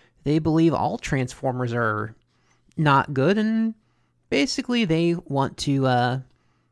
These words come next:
uh, get a measure of revenge. So basically they decide that they're going to resurrect Optimus Prime and use him as a carrier of the spores to infect the Autobots.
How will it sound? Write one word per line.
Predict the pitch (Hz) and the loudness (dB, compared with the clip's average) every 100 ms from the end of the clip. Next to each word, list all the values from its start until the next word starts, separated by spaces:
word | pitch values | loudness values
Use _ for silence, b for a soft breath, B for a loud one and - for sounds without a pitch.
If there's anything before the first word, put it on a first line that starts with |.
| _ _ _ _ _ _ _ _ _ _ - | _ _ _ _ _ _ _ _ _ _ -2
uh, | 185 202 190 185 | 2 4 4 2
get | 165 208 208 | 2 0 2
a | 214 | 2
measure | 214 233 262 | 2 2 2
of | 262 254 | 2 2
revenge. | 202 254 370 185 - - _ b b b b b b - | 0 -2 -4 -6 -6 -10 _ b b b b b b -8
So | - 151 147 | 0 2 2
basically | 131 139 139 - 170 160 175 | 2 -2 -2 -2 -4 0 0
they | 151 147 | 2 2
decide | 143 156 - 135 151 | 0 -2 0 0 0
that | 143 | -2
they're | 131 143 | -2 -2
going | 151 151 151 | 0 -2 -2
to | 151 123 | -4 -2
resurrect | 110 127 147 139 143 | -2 0 2 0 0
Optimus | 120 131 151 139 135 | -2 -2 -2 -2 -4
Prime | - - 120 127 196 | -6 -4 -2 -2 -2
and | 175 196 214 - b b b b | -2 -2 -4 -8 b b b b
use | 139 127 170 - | -10 -4 -4 -2
him | 190 185 | -2 -2
as | - 170 180 - _ - | -4 -4 -4 -8 _ -6
a | 160 185 | -2 -2
carrier | - 165 143 180 208 | -2 0 2 2 2
of | 214 185 | 0 -2
the | 214 | -4
spores | - - 135 185 220 | -6 -2 0 2 0
to | - | -4
infect | 233 - - 117 - | -6 -4 -4 -4 -4
the | 240 | -8
Autobots. | 302 285 165 110 104 - - - | -4 -2 0 0 -4 -10 -12 -12